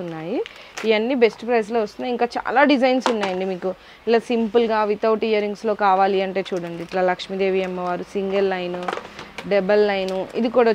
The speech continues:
చూడండి సింగిల్ లైన్లో వస్తుంది తక్కువ కాస్ట్లో. మీకు చెప్పాం కదా, మీకు నేను స్టార్టింగ్లో టూ నైంటీ నైన్, త్రీ హండ్రెడ్, త్రీ ఫిఫ్టీ అలా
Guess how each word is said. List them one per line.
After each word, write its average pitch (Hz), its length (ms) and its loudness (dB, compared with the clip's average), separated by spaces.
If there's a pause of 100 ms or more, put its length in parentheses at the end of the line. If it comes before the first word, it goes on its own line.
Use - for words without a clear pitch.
చూడండి 175 280 -2 (120)
సింగిల్ 233 340 2
లైన్లో 214 340 2
వస్తుంది 202 440 -4 (500)
తక్కువ 320 220 6 (100)
కాస్ట్లో. 220 320 6 (100)
మీకు 240 120 2 (100)
చెప్పాం 269 280 2 (120)
కదా, 220 120 4 (120)
మీకు 208 180 -4 (160)
నేను 202 240 -4
స్టార్టింగ్లో 220 460 0 (100)
టూ 226 80 0 (140)
నైంటీ 202 360 0
నైన్, 196 220 -4 (600)
త్రీ 240 100 2 (160)
హండ్రెడ్, 214 380 2 (180)
త్రీ 226 120 2 (180)
ఫిఫ్టీ 233 260 0 (100)
అలా 233 200 10